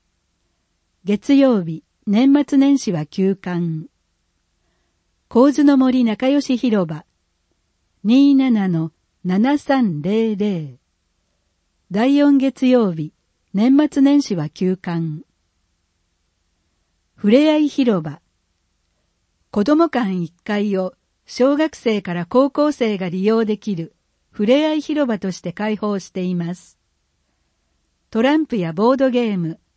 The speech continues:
けん玉、竹馬、卓球などが楽しめるほか、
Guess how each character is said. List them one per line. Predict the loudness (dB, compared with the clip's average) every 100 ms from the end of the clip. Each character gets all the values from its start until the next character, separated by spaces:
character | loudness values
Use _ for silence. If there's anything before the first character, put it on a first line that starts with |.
| _ _
け | -4 -2
ん | 0
玉、 | 0 -2 -4 -8 _ _ _
竹 | -10 -4 -2 0
馬、 | 0 -2 -6 _ _ _ -10
卓 | -10 -8
球 | -4 0
な | 0 0
ど | -2
が | -4
楽 | -4 -4
し | -2 -2
め | -2
る | -2
ほ | -6
か、 | -10 -14